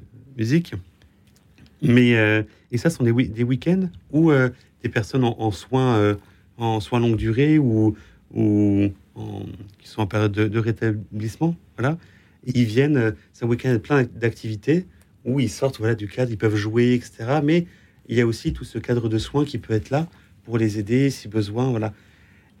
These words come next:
Et ils rencontrent aussi des gens qui ont le même vécu d'eux,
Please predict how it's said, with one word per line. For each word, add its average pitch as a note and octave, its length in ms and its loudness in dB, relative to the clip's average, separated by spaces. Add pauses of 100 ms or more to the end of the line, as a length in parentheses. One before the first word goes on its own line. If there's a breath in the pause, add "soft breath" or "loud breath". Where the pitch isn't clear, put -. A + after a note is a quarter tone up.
(340)
Et C3 60 2
ils B2+ 100 4
rencontrent C#3+ 400 -2
aussi C3 220 -6
des B2+ 120 2
gens D#3+ 180 2
qui E3 200 -6
ont B2 160 0 (200)
le A2+ 140 0
même C#3+ 160 4
vécu C3+ 300 -2
d'eux, E3 220 0